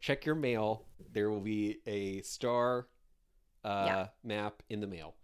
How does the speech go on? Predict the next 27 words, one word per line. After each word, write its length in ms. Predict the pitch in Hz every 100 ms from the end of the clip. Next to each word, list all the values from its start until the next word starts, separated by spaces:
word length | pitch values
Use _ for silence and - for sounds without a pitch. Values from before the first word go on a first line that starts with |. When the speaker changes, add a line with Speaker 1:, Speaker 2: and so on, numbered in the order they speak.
| - - -
Speaker 2:
And 120 | 196
his 120 | 208 185
Speaker 1:
Okay. 60 |
Speaker 2:
next 240 | 175 - 190
of 140 | -
kin 380 | - 165 156 156
will 160 | 147 147
receive 300 | 147 131 -
it, 160 | - -
I'm 140 | 151
sure. 360 | - - - -
Speaker 1:
This 280 | 123 151 -
one 320 | 208 202 196
for 180 | 190 180
me 260 | 147 123 123
was 260 | 104 101 -
also 400 | 110 127 123 107
incredibly 460 | 92 - 110 120 127
easy, 440 | - 98 95 107
but 220 | 98 101 101
as 240 | 101 123
you 100 | 165
know, 340 | 147 131 127 127
I'm 120 | 95
incredibly 480 | 90 - 101 101 107
biased 480 | 104 90 87 - -
here. 200 | 82